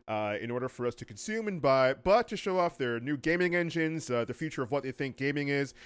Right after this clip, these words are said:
and, uh, the future of technology in, uh, in other forms of, uh, entertainment. We got V R, we've got your platformers, your racers, your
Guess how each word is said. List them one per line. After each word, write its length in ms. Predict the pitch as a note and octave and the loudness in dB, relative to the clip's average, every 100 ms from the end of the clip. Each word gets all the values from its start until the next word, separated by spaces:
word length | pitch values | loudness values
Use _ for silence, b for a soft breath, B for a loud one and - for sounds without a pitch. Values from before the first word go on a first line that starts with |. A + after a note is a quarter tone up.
| b b | b b
and, 300 | C#3 D3 D#3 | 0 0 4
uh, 120 | D#3+ D#3 | 4 4
the 80 | |
future 280 | D3+ E3+ E3+ | 2 0 -2
of 320 | E3 D#3 D3+ | 2 4 2
technology 800 | - E3 D3 D3+ F#3 C3 A#2+ A2+ - | 2 2 2 2 2 2 0 -2 -2
in, 300 | C3 B2 B2 | -4 -2 0
uh, 300 | B2 A#2+ A#2+ | 2 4 2
in 140 | C#3 | 0
other 120 | D#3+ | -2
forms 360 | - D3 C#3 C3+ | 0 -2 -2 -2
of, 160 | B2+ | -2
uh, 60 | C3 | 0
entertainment. 640 | B2 C3 B2 - F3 C#3 | 0 0 -4 -2 -2 -2
We 80 | G2+ | -4
got 240 | G#2+ G2+ - | -4 -6 -8
V 220 | G#2 A2+ | -6 4
R, 420 | D#3+ E3 D3+ C#3+ | 8 10 8 6
we've 240 | A#2+ A2+ | 2 -4
got 320 | - A2+ G#2+ - | -2 0 0 -4
your 140 | G#2 | -6
platformers, 800 | - D3+ - D3 C#3 C3 B2+ A#2+ | 2 0 2 -2 -2 0 -2 -2
your 80 | G2 | -2
racers, 680 | C#3+ D3+ - C3+ B2+ A#2+ | 0 0 -2 -2 -2 -2
your 220 | G2+ G2 | -8 -12